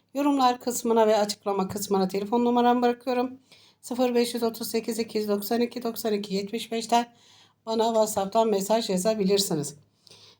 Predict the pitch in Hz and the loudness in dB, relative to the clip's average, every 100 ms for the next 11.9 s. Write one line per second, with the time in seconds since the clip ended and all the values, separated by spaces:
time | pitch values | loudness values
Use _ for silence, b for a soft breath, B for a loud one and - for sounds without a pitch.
0 | _ 226 202 190 214 196 175 - - - | _ -2 0 4 4 6 4 2 -4 -2
1 | - 185 190 190 185 226 220 185 214 190 | 0 0 0 0 2 0 0 0 2 2
2 | 190 208 202 196 226 202 190 190 180 220 | 2 2 2 0 0 2 4 2 0 0
3 | 233 196 - 185 170 165 b b b b | 0 0 2 0 0 -6 b b b b
4 | _ 262 294 302 294 277 285 269 247 254 | _ 2 4 4 2 2 4 4 2 -2
5 | 240 226 226 220 220 196 220 214 202 208 | 2 4 4 4 2 4 4 6 4 2
6 | 208 202 196 208 202 196 196 185 190 220 | 2 0 0 0 0 0 0 -4 0 -2
7 | 214 214 190 180 196 202 202 190 190 190 | 0 -2 0 0 0 0 2 2 2 0
8 | 202 180 180 185 208 196 190 190 240 247 | 0 0 0 0 2 0 0 -2 -2 -2
9 | 202 - 160 151 147 151 _ _ _ _ | -4 -2 -2 -2 -4 -10 _ _ _ _
10 | _ _ _ - 220 247 277 269 262 262 | _ _ _ -2 0 2 0 4 4 4
11 | 262 240 233 233 220 226 254 - | 2 2 2 0 2 2 0 -6